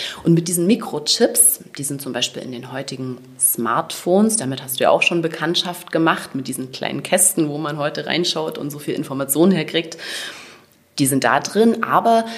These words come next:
äh, diese E-U-V-Lithografie oder dieses E-U-V-Licht, das öffnet auch das Tor für ganz viele andere Innovationen noch, ähm, zum Beispiel in der Weltraumbeobachtung oder in der Spektroskopie im E-U-V-Spektralbereich kann man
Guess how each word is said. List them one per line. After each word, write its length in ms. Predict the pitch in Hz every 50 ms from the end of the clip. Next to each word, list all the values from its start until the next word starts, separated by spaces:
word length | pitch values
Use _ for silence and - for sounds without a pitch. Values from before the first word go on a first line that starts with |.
| - - - - - - -
äh, 260 | 156 151 151 151 147 - - -
diese 200 | - 151 - 147
E-U-V-Lithografie 1000 | - 131 139 143 - - 175 247 330 320 - - - - 151 147 - - 156 151
oder 140 | 147 147 139
dieses 260 | 139 147 135 135 -
E-U-V-Licht, 760 | - 147 143 143 - - - 151 185 196 160 147 - - -
das 200 | 139 - - -
öffnet 360 | - 165 196 - 170 147 -
auch 160 | - - -
das 220 | - - 170 - -
Tor 300 | - - 156 160 165 160
für 160 | 160 139 123
ganz 260 | 131 131 135 135 -
viele 400 | - - 131 135 139 135 131 131 135 - -
andere 380 | - 143 196 196 165 131 127
Innovationen 840 | - - 131 127 127 127 127 123 123 - - - 120 123 131 131 127 123
noch, 340 | 123 127 - - - -
ähm, 60 | - - - - - - - - _ -
zum 160 | - - 139 123
Beispiel 340 | 123 127 - - - 143
in 120 | - 127 131
der 260 | 131 127 127 120 123
Weltraumbeobachtung 1500 | 127 120 143 175 - - - - 120 127 127 131 127 131 - - 131 131 127 127 127 131 131 - - - 135 135 135 135
oder 400 | 135 135 131 135 135 135 131 131 131 - - - - - - - - -
in 160 | - 156 143 139
der 140 | 135 127
Spektroskopie 1080 | 127 - - - - 156 - - - 151 147 - - - 143 - - - 196 202 202 156
im 260 | 151 139 135 139 143 -
E-U-V-Spektralbereich 2250 | - 143 139 135 135 135 - - 143 143 143 143 143 143 - - - - - - _ - - - - 147 - - - - 127 120 139 170 180 156 143 127 123 120 123 131 139 135 - -
kann 160 | - 147 143
man 260 | 143 139 139 135 139